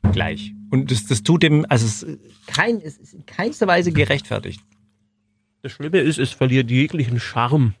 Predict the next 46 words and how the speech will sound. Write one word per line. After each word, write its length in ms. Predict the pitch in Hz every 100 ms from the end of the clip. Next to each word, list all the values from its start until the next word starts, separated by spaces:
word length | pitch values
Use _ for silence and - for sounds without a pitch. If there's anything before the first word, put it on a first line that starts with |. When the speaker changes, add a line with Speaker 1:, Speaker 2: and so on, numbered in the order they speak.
| -
Speaker 1:
Ja, 180 | 170 262
voll. 400 | 254 302 277 107 _ _ _
Weil 180 | 139 139 - - _ -
der, 120 | 135
der 180 | 131 131
macht 300 | 135 160 -
dann 80 | 151
eine 100 | 127
geile 260 | 139 175
Gratwanderung 560 | - 135 175 175 160 151
zwischen 260 | - 143 135
diesem, 440 | 135 139 131 127
was 120 | 127 -
du 80 | 160
ja 60 |
gesagt 260 | 135 151 165
hast, 140 | 147
der 40 | 127
ist 60 | 113
am 60 |
Anfang 260 | 131 143 131
so 100 | 117
nervig 480 | 113 151 202 - - _ _ _ _ _ _ - -
und 120 | 135
tatsächlich 280 | 143 139 135
einem 100 | 131 123
ernstzunehmenden 720 | 135 131 - 131 120 113 113
Charakter. 480 | 110 104 104 - - - _ _ _ -
Und 440 | 131 135 143 131
das, 320 | 147 139 -
das 200 | - 127 131
ist 280 | 123 -
echt 200 | 143 - - - - _ _ _ - - - - - - - _
Speaker 2:
Aber 180 | - 151
das 160 | 147 190
ist 200 | 180 -
ein, 240 | 156 151 -
ist 160 | 151 -
schon 100 | 160
immer 200 | 208 196
ein 60 |
Problem 340 | - 135 139 170
der 80 |
deutschen 300 | 131 139 -
Synchro 360 | 135 170 180 127
gewesen. 520 | 120 113 110 107 104